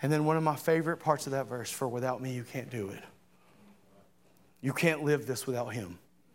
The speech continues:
But I want you to know that he has an expectation for us to bring forth a lot of fruit in our life. And listen, fruit ain't only just filling the pews. Fruit comes in a lot of different ways.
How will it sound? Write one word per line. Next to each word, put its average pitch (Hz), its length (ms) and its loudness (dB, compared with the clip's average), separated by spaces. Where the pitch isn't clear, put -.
But 208 100 4
I 202 80 6
want 339 260 -2
you 233 60 -4
to 190 80 -2
know 190 220 2
that 165 140 -2
he 196 160 0
has 269 160 0
an 208 100 2
expectation 175 880 -2
for 180 140 4
us 214 160 4
to 175 100 -2
bring 170 260 2
forth 190 300 2
a 135 40 0
lot 151 240 2
of 165 60 -4
fruit 185 280 -2
in 117 80 -4
our 110 100 -4
life. 90 340 -12
And 214 100 8
listen, 240 260 6
fruit 269 360 6
ain't 233 240 6
only 214 400 8
just 156 240 0
filling 180 260 6
the 143 80 0
pews. 139 540 0
Fruit 269 340 8
comes 233 260 4
in 196 80 4
a 160 80 6
lot 190 240 8
of 175 80 0
different 170 300 0
ways. 147 460 0